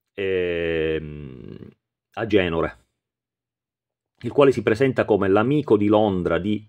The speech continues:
Paperne-, di Paperino, e quindi Cecilietta crede subito che sia lui Papernesto, e così si dichiara dicendo: "Vo-, vorrei essere la vostra fidanzata,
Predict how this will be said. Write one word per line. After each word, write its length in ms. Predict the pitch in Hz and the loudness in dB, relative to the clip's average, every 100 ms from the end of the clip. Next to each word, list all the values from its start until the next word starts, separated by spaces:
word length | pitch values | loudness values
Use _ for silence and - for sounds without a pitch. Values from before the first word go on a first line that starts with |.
| _ | _
Paperne-, 540 | 90 92 85 82 80 | -6 -4 -4 -4 -6
di 320 | 101 98 95 87 | -4 -2 -2 2
Paperino, 680 | 101 92 82 78 101 156 - _ _ _ _ - - - - - | 2 2 0 0 0 0 -4 _ _ _ _ -20 -20 -20 -20 -4
e 160 | - | -4
quindi 480 | - 127 98 87 85 - _ _ _ _ _ _ _ | 4 4 4 0 -2 -6 _ _ _ _ _ _ _
Cecilietta 1000 | _ - - 190 131 87 - - 95 - _ _ _ _ _ - | _ 0 0 2 2 2 -4 -4 -4 -6 _ _ _ _ _ -8
crede 280 | 117 131 | -2 -2
subito 440 | 156 104 87 92 95 | 0 0 0 0 0
che 140 | 107 | 0
sia 240 | - 110 104 | 0 2 6
lui 240 | 151 113 | 8 8
Papernesto, 920 | 85 80 78 80 69 - - 73 - _ _ _ _ _ _ _ _ _ | 4 0 -2 -4 -6 -10 -8 -8 -8 _ _ _ _ _ _ _ _ _
e 140 | - 101 | -12 4
così 260 | 202 185 | 6 6
si 140 | 104 117 | 0 -4
dichiara 760 | 185 - 87 78 90 143 - _ _ _ _ | -4 2 2 2 2 0 0 _ _ _ _
dicendo: 680 | 110 110 101 85 85 85 | -10 -2 0 0 0 -2
"Vo-, 240 | 95 110 117 | 4 4 6
vorrei 340 | 110 113 135 | 4 6 6
essere 280 | 131 - 104 | 4 4 2
la 40 | 95 | 4
vostra 300 | 120 - 98 | 2 0 -2
fidanzata, 960 | 127 180 175 82 78 - 120 - - | 0 0 0 0 0 2 2 2 -10